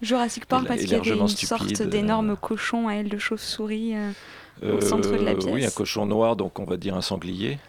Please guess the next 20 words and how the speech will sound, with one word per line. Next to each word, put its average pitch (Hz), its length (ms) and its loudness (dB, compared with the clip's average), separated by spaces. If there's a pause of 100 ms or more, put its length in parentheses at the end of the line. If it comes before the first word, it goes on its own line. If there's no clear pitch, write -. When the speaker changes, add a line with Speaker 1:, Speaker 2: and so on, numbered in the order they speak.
Speaker 1:
Un 214 60 -6
Speaker 2:
voilà. 190 200 -4
Speaker 1:
sanglier, - 160 -6
d'accord. - 260 -10 (380)
Speaker 2:
<laughs> - 400 -20
Mais 101 80 -10
c'est - 140 -6
vrai 107 140 -8
qu'il - 180 -10
a - 80 -6
un 92 80 -8
côté, - 320 -14
euh, 85 100 -14 (360)
pig, 90 420 -8
black - 240 -2 (100)
pig, - 380 -6 (420)
<laughs> - 680 -12
avec 101 160 -4
des 98 260 0
ailes 101 340 2